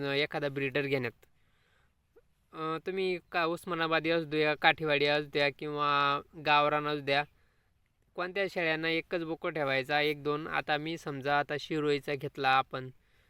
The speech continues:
तर शिरोईचा बोकडानं आपल्याकडं आपल्या शेळ्यांपासून शिरोईची उत्पत्ती होऊ शकते, हा फायदा असतो. तर मित्रांनो,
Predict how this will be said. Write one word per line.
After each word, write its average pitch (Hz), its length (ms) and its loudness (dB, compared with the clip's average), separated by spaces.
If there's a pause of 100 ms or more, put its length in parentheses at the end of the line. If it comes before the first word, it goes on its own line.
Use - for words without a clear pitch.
(140)
तर 143 120 -10
शिरोईचा 160 460 -6
बोकडानं 147 440 -4
आपल्याकडं 147 560 -4
आपल्या 143 300 -2
शेळ्यांपासून 143 600 -4 (320)
शिरोईची 180 500 -2
उत्पत्ती 151 420 -8
होऊ 151 100 -6
शकते, 139 380 -10 (380)
हा 180 180 6
फायदा 139 280 0
असतो. 139 340 -4 (300)
तर 147 80 -8
मित्रांनो, 175 500 -4